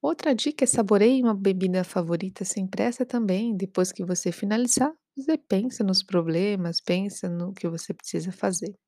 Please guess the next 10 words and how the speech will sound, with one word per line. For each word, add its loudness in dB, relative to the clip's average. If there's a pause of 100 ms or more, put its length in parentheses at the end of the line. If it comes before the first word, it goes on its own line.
(800)
Espero 0
que -20
vocês -2
tenham -2
gostado, 0
aqui -6
é 0
a -2
Manuela 2
Pestana, 0